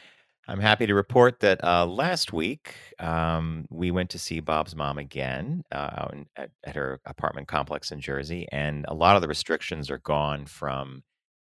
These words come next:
when we fir-, last saw her. We had to check in at a, a special thing before pulling up to pick her up, and we couldn't go inside. But now you can visit as long as you're wearing a mask, and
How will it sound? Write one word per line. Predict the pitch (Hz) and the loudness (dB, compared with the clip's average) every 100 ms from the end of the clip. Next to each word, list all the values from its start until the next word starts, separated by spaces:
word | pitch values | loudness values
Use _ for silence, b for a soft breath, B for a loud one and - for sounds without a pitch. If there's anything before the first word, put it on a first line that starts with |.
| _ | _
when | 85 | 2
we | 85 | 4
fir-, | 85 104 78 | 4 4 6
last | 87 95 101 | 8 8 8
saw | - 76 | 6 6
her. | 78 | 6
We | 76 76 | 2 2
had | 78 73 | 2 0
to | 71 | -4
check | - 78 - | 0 0 0
in | 73 | -2
at | 71 67 - | -2 -6 -4
a, | 67 | -6
a | |
special | - - 67 - 69 | -6 -4 -4 -4 -8
thing | - 69 69 67 | -2 -2 -2 -4
before | - 73 | -2 -2
pulling | - 78 71 67 | -2 -2 -2 -2
up | 67 65 | -6 -8
to | - | -10
pick | 76 - | -8 -6
her | 67 65 | -2 0
up, | 67 69 | 0 -2
and | 67 | -8
we | 65 | -8
couldn't | - 69 67 | -8 -8 -4
go | 67 | -4
inside. | 69 - 69 65 67 | -4 -4 -2 -2 -2
But | 69 | -4
now | 73 73 | 0 2
you | 82 | 2
can | 85 90 | 0 0
visit | 76 76 78 | 0 0 -2
as | 67 | -2
long | 64 65 | -4 -4
as | 69 | -4
you're | 71 | -2
wearing | 80 | -2
a | |
mask, | 80 67 71 73 - - | 0 0 -2 -4 -6 -8
and | 67 | -8